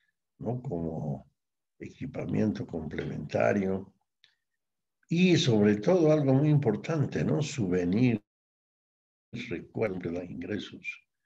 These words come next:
poleras, bolsones con los ángeles de Calamarca, etcétera.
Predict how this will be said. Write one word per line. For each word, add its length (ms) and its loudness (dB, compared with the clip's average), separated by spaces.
poleras, 1080 0
bolsones 840 -2
con 200 -10
los 220 -6
ángeles 400 -4
de 120 -12
Calamarca, 760 -6
etcétera. 520 -10